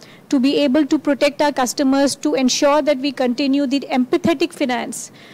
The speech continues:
uh, from a longer standpoint? Because we have seen what happened last year, and we are now seeing a flood situation because micro M S M Es do get impacted, uh, with all these variabilities.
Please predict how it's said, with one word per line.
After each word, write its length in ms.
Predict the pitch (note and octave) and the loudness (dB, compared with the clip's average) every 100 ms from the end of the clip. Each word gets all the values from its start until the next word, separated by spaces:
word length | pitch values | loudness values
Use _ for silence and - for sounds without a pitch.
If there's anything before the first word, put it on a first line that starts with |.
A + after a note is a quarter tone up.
| - - | -20 -8
uh, 260 | - B3 A#3+ | -2 0 2
from 240 | D#4 C#4+ | 2 4
a 40 | C4+ | 4
longer 360 | B3+ B3+ C#4 | 4 4 4
standpoint? 720 | C4+ B3+ A3+ A3 A3 - - - | 2 0 -4 -6 -8 -8 -14 -8
Because 300 | B3 B3+ A#3 | 0 0 2
we 80 | |
have 100 | C#4 | 0
seen 280 | C4 D#4+ E4 | 0 0 2
what 100 | D#4 | 2
happened 320 | C4+ A#3 B3+ | 0 -2 -2
last 300 | A#3 G3+ - | -2 -2 -2
year, 200 | A#3 - - - - - | -4 -6 -12 -20 -20 -14
and 160 | - B3+ | -4 0
we 120 | C4 | 2
are 40 | C4 | 2
now 220 | C4 C#4 | 2 2
seeing 240 | C#4+ C#4 | 2 0
a 80 | C#4 | 0
flood 220 | C4 A#3+ | 0 -2
situation 580 | - A3 A#3 G#3+ - A#3 | -2 -6 -4 -4 -2 -2
because 420 | A#3 A#3+ A#3+ A#3+ | -2 0 0 -2
micro 480 | A#3+ A3+ A#3 C#4+ C#4+ | -4 -2 -2 -2 -2
M 260 | G#4 C4+ A#3+ | -2 -2 -2
S 160 | B3+ | 0
M 120 | C4+ C#4 | 0 2
Es 140 | C4+ | 0
do 300 | G#3+ B3+ D#4+ | 0 2 2
get 180 | D#4 B3+ | 2 0
impacted, 560 | A#3 A3+ - - - - - - - - | -2 -4 -10 -10 -12 -12 -20 -20 -20 -12
uh, 260 | C#4+ A#3+ A#3 | -4 0 2
with 160 | B3 B3 | 2 2
all 160 | A#3+ | 2
these 240 | A#3+ B3 A3 | 2 0 0
variabilities. 760 | A3 A#3 A3 A3+ A3+ C4+ C#4+ | -2 0 -2 -2 -6 -10 -12